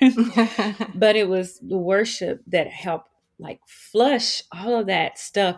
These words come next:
Speaker 1: out of me, like, all of that negativity out of my heart and out of my mind. And again, like I said earlier, it helped to build my faith. I, I made sure I was mindful of what I was listening to,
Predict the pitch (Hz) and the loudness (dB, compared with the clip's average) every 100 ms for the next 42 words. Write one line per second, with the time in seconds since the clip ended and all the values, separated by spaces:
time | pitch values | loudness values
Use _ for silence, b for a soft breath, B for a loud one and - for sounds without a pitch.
0 | - 156 180 320 202 156 - - _ 180 | -6 -12 -8 -6 -6 -10 -14 -16 _ -10
1 | - 190 240 226 185 170 185 196 185 - | -4 0 0 0 0 -2 -4 -4 -6 -6
2 | - 214 170 160 - B B - 180 165 | -4 -4 -4 -8 -10 B B -8 -8 -6
3 | 165 151 - 196 185 160 151 151 156 151 | -10 -10 -8 -6 -6 -6 -8 -10 -12 -14
4 | 151 160 180 160 156 156 - 156 151 147 | -10 -10 -10 -10 -10 -12 -12 -10 -10 -12
5 | 156 _ _ _ _ - - 180 175 170 | -14 _ _ _ _ -20 -10 -8 -8 -6
6 | 190 175 165 170 - 170 - 175 175 175 | -6 -8 -10 -10 -6 -8 -6 -6 -6 -4
7 | 165 156 156 170 143 - - - 160 151 | -6 -6 -6 -8 -10 -10 -12 -10 -12 -6
8 | 160 180 160 143 - - 160 - - B | -6 -4 -6 -12 -10 -8 -8 -10 -18 B
9 | B B B - 165 147 151 - 151 165 | B B B -8 -6 -6 -6 -8 -10 -8
10 | 175 185 - - 175 156 - 156 156 160 | -6 -6 -6 -6 -6 -6 -8 -10 -10 -12
11 | - 165 170 170 185 - 185 170 165 160 | -14 -10 -6 -4 -6 -6 -6 -6 -8 -12
12 | 151 151 147 165 165 196 214 269 | -12 -14 -14 -14 -12 -12 -6 -8